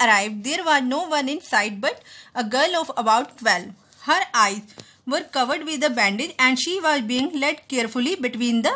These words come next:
flower beds by a little boy who was about four year younger। She stopped and it looked like she asked him who had come। He seemed to be describing me to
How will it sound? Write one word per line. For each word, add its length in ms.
flower 320
beds 360
by 200
a 200
little 340
boy 340
who 200
was 200
about 280
four 300
year 220
younger। 460
She 260
stopped 400
and 160
it 140
looked 260
like 200
she 240
asked 360
him 120
who 500
had 180
come। 220
He 120
seemed 240
to 120
be 200
describing 600
me 180
to 80